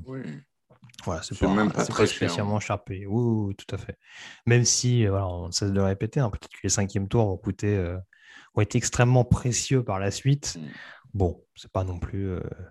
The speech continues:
Speaker 2: c'est pas non plus la folie non plus de laisser, de laisser partir un, un cinquième tour, euh, dans, dans cette optique-là. Donc, on va avoir la sélection des, des Pats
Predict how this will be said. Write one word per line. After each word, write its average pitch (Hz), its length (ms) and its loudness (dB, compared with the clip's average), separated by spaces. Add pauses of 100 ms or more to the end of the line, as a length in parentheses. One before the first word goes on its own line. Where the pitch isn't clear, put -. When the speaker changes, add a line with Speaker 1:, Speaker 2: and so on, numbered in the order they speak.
(1120)
Speaker 2:
c'est 135 100 6
pas 131 120 8
non 131 140 8
plus 135 120 6
la 123 140 8
folie 120 300 4
non 120 120 2
plus 120 120 -2
de 113 100 -2
laisser, 107 340 0
de 104 60 -4
laisser 104 220 -4
partir - 360 0
un, 98 300 0
un 117 60 0
cinquième 107 400 -2
tour, 123 360 4
euh, 98 220 2
dans, 104 260 -2
dans 110 120 0
cette - 260 -6
optique-là. 127 680 0
Donc, 120 200 0
on 110 40 2
va 107 60 4
avoir 110 160 4
la 113 80 2
sélection 113 380 -4
des, 104 180 -2
des 104 160 -4
Pats 127 160 0